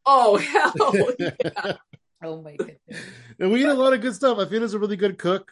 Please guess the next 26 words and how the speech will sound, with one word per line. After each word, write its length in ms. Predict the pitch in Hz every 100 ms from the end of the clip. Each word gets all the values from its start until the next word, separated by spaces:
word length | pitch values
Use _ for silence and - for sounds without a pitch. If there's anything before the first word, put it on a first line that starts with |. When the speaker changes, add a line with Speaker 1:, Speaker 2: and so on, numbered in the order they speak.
| _
Speaker 2:
Uh, 340 | 165 160 156
she 160 | 151 160
specializes 640 | - 170 - 170 170 170
a 60 | 160
lot 220 | 151 156
in 180 | 156 143
Mexican 380 | 139 139 - 160
food. 200 | - 170
She'll 100 | 175
make, 140 | 147 147
like, 180 | 131 - _ _ _ _
tacos 640 | 170 151 151 156 156 156 143
and 100 | 131
tamales 720 | 147 135 139 147 143 147 131
and 100 | 120
things 200 | 143 131
like 140 | 135 -
that. 240 | 139 135 _ - _
Oh, 240 | 202 214
one 260 | 180 190 233
thing 160 | 262 233
that 140 | 196
she 140 | -
recently 420 | 156 156 - 151 139
learned 380 | 131 131 135 - _ _ -
was 280 | 156 -